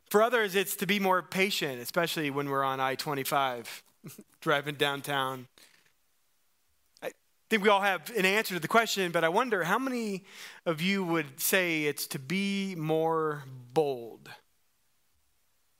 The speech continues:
Yusra Mardini was, um, born in Syria, and she fell in love with swimming at a young age. So at about age nine, she and her sister began taking swimming lessons. And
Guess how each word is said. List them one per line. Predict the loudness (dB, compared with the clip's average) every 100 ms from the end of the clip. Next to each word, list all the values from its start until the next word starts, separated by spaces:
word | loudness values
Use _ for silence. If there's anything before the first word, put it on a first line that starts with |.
| _ _ _ _ _ -2
Yusra | 0 0 0 2 2 -2
Mardini | 2 2 2 0 0 0 0
was, | 2 2 2
um, | 0 -2 -6 -18 _ -16 -16 _ _
born | 2 4 4
in | 2
Syria, | 0 2 4 4 2 0
and | 0
she | 0 0 -2 -6 -12 -18 -20 _ _ _ _ _ _ _ 4
fell | 4 4
in | 4
love | 2 2
with | -2
swimming | 2 2 2 0
at | 0
a | 2
young | 2 2
age. | -2 -2 -2
So | -2
at |
about | 2 2 2
age | 0 -2
nine, | 0 2 2 0 -4 -8 -12 -20 -6
she | -2 0 2 2
and |
her | 0 -2
sister | 0 -2 0 0
began | 0 0 0
taking | -2 -2 -4
swimming | 0 0 2
lessons. | 2 0 -2 -2 -6
And | -10